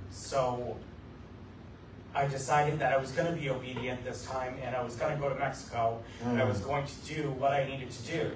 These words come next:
Speaker 2: Amen.
Speaker 1: Um, and, I mean, I, I was able to actually communicate it, too, with the, the group that we worked with. Um,
Speaker 2: Awesome.
Speaker 1: is I still felt that when I got to Mexico.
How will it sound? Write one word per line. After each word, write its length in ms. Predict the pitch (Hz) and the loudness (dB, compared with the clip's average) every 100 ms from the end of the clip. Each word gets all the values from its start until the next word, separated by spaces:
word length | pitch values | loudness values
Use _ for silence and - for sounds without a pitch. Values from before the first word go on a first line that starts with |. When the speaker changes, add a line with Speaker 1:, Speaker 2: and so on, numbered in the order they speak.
| - | -2
Speaker 2:
Amen. 340 | 117 120 110 95 - - | 0 4 4 2 -4 -2
Speaker 1:
Um, 500 | - 131 123 113 107 104 - - - - - - - - - - - - | 2 6 6 2 -2 -8 -10 -12 -12 -14 -14 -14 -12 -14 -12 -12 -12 -10
and, 440 | 113 127 135 123 120 | 0 4 4 2 0
I 140 | 139 135 | 0 0
mean, 120 | 131 | 2
I, 200 | 123 123 123 | 2 2 2
I 60 | 127 | 2
was 180 | 123 127 | 2 2
able 220 | 131 135 | 4 6
to 100 | 135 | 8
actually 320 | 123 117 123 113 | 6 4 -2 -2
communicate 540 | 123 127 135 135 117 113 | -2 0 0 0 -2 0
it, 200 | 110 - | 0 -2
too, 280 | - 135 113 110 | -4 -2 0 0
with 320 | 113 101 - - | 2 0 -4 -2
the, 280 | 110 107 104 - | 2 2 2 -2
the 80 | 113 | -4
group 360 | 120 117 113 | -2 -2 0
that 360 | 117 107 104 82 - - - - - - - 117 | 2 4 4 0 -6 -12 -12 -14 -14 -14 -10 -6
we 140 | 120 120 | -2 0
worked 380 | 101 107 - | 4 4 4
with. 480 | 113 110 107 104 - - - - | 2 2 2 0 -10 -12 -8 -2
Um, 80 | |
Speaker 2:
Awesome. 520 | 113 113 - - - - - - - - - | 2 2 2 0 -6 -10 -12 -14 -14 -14 -6
Speaker 1:
is 520 | 120 117 110 - - - - | -2 -2 -4 -6 -10 -12 -6
I 120 | - | -4
still 280 | - - 147 | -4 4 4
felt 400 | - 143 120 - | 6 8 8 8
that 360 | 107 110 - 117 | 4 6 4 2
when 160 | 120 | 2
I 120 | 117 113 | 4 2
got 500 | 120 - - - - | 4 4 4 -2 -6
to 100 | 139 | -2
Mexico. 600 | 117 117 - - 113 113 | 0 0 -2 -6 -4 -4